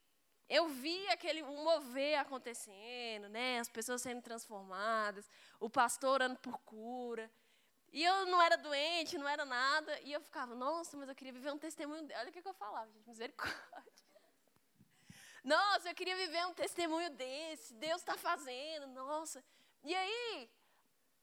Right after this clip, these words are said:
eu queria ter as minhas próprias experiências com Deus, eu não queria viver das experiências dos outros.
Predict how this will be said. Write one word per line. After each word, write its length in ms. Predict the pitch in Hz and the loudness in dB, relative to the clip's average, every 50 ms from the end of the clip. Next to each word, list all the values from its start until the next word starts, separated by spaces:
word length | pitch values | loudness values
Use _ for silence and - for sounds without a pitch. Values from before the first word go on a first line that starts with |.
| _ _ _ | _ _ _
eu 140 | - 302 - | 4 4 4
queria 360 | - - 403 392 403 508 554 - | 4 2 0 2 2 0 0 2
ter 120 | - 440 | 4 6
as 160 | 339 320 320 302 | 6 6 6 4
minhas 300 | 311 311 311 294 294 - | 0 0 0 -2 -2 -2
próprias 420 | - 294 294 285 277 277 277 262 | 4 8 8 8 8 6 2 -6
experiências 540 | 254 262 - 269 269 254 247 254 254 240 - | -6 -6 -4 -2 -2 -2 -2 -4 -8 -10 -10
com 120 | - 240 | -8 -6
Deus, 220 | 233 226 220 220 226 | -4 -2 -2 -2 -2
eu 60 | 262 | -2
não 80 | 294 | -4
queria 260 | 285 - 339 330 403 453 | -4 -4 -2 -2 0 0
viver 260 | 466 480 392 339 311 | -2 0 0 2 2
das 180 | 285 277 269 | 4 2 2
experiências 540 | 269 277 - - 262 262 262 247 247 - 262 | 2 -4 -4 -2 -2 0 0 -2 -4 -4 -6
dos 200 | 247 294 330 311 | -6 -6 -4 0
outros. 380 | 339 330 302 277 269 262 - | 2 2 2 2 0 -2 -8